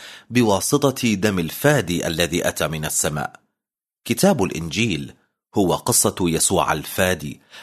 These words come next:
الذي تمم رموز كل الذبائح الحيوانية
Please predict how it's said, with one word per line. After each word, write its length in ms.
الذي 380
تمم 420
رموز 640
كل 480
الذبائح 640
الحيوانية 920